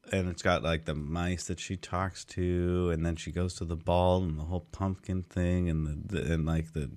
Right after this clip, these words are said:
slipper. Like, so many things from Cinderella are, like, part of our culture now. That it's, uh,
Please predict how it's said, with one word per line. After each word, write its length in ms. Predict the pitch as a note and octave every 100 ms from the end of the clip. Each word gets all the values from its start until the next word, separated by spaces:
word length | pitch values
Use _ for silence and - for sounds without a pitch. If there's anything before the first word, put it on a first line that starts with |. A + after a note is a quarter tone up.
| - -
slipper. 580 | - - G2+ G2 F#2+ F2+
Like, 200 | E2+ -
so 240 | - A2+
many 180 | A2 G2+
things 240 | G2+ F#2
from 140 | F#2+ E2+
Cinderella 560 | F2 D#2+ D#2+ D#2 D2+ - - - - - - -
are, 180 | F2 E2
like, 460 | D#2+ D2+ C#2+ - - - - -
part 240 | - F2 E2
of 140 | D#2+
our 120 | D#2
culture 500 | D2 - F2 F2 -
now. 260 | - - - E2+ - _ _ _ _ _ _ - -
That 380 | D#2+ D2+ C2+ -
it's, 360 | D2+ - - -
uh, 380 | A#1+ A1+ A1+